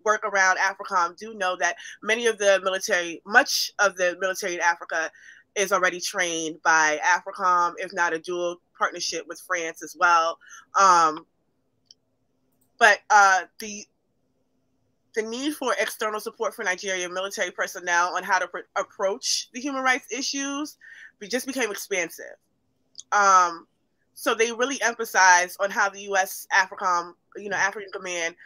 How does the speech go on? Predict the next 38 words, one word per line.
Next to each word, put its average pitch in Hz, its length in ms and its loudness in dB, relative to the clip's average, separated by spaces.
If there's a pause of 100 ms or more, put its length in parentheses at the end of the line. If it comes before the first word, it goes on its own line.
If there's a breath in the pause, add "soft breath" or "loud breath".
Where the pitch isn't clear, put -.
(200 loud breath)
could 277 160 -4
support 233 360 -4
the 196 60 -8
Nigerian 180 460 -4
government's 151 800 -6
efforts 175 420 -2
to 185 80 -12
reduce 170 360 -6
incidences 170 800 -8
of 185 140 -2
human 180 280 -6
rights 165 320 0
abuse 160 480 -6 (360 loud breath)
by 175 320 10
its 175 280 -6
security 185 520 -4
personnel. 180 760 2
And 196 100 -4
then 185 80 -2
we 196 80 -12
fast 196 340 4
forward 190 240 -6
to 185 80 -14
twenty 170 300 -4
twenty, 285 500 0 (340 loud breath)
and 196 140 2
that's 202 200 6
the - 180 -16
N 190 180 0
sars 175 520 4
movement. 165 480 -6 (500 soft breath)
All 370 380 10
of 285 80 0
those 208 400 2
<laughs> 269 260 2
police 240 320 -4
officers 180 560 0
and 196 100 -12